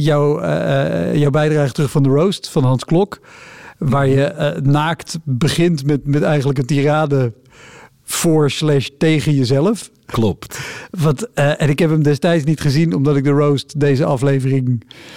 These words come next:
Speaker 1: Ik heb betere gezien. Eh, dus
Speaker 2: Mhm.
Speaker 1: ik, dus ik was al weggeschakeld. Ik dacht, nu, ik ben toch wel heel benieuwd wat jij er hebt gedaan. Ik vond hem heel erg tof. Maar ik weet ook, als je het hebt over lastig publiek...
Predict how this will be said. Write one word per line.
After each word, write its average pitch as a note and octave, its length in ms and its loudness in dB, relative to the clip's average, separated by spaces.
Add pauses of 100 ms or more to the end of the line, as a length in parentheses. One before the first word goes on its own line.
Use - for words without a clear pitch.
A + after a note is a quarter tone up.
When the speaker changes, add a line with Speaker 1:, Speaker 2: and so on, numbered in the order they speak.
(640)
Speaker 1:
Ik - 120 -2
heb C#3 160 0
betere C#3 340 2
gezien. G#3 360 2 (420)
Eh, C#3 180 2
dus C#3 140 4
Speaker 2:
Mhm. D3 100 0
Speaker 1:
ik, D3+ 80 -4
dus D3+ 140 4
ik C#3 120 0
was D3 220 2
al D3+ 80 2
weggeschakeld. D#3+ 560 0
Ik D#3 60 0
dacht, C#3+ 140 0
nu, D#3+ 100 2
ik D#3+ 100 -2 (100)
ben C#3+ 100 -2
toch F3 140 2
wel D3+ 100 2
heel D3 140 2
benieuwd C#3+ 220 2
wat B2+ 100 0
jij D#3 120 2
er D#3 60 2
hebt D#3+ 120 0
gedaan. D#3 300 0 (360)
Ik - 100 -4
vond D3+ 160 2
hem C3+ 80 4
heel E3 260 4
erg C3 100 -2
tof. - 400 -2
Maar D3+ 180 0
ik C3+ 160 -2
weet D3 400 0
ook, G3+ 300 0
als D#3 140 -2
je - 60 -4
het C#3+ 80 0
hebt D3 160 0
over B2 240 0
lastig C#3+ 420 -2
publiek... B2+ 560 0